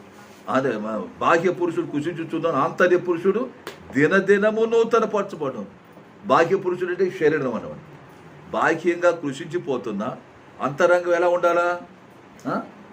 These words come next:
నూత-, దినదినము నూతన పరచబడుతున్న నవీన స్వభావం అంటాడు.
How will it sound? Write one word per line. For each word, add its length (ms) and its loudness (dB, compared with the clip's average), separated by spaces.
నూత-, 760 0
దినదినము 840 4
నూతన 440 2
పరచబడుతున్న 1080 0
నవీన 360 4
స్వభావం 460 -4
అంటాడు. 380 -14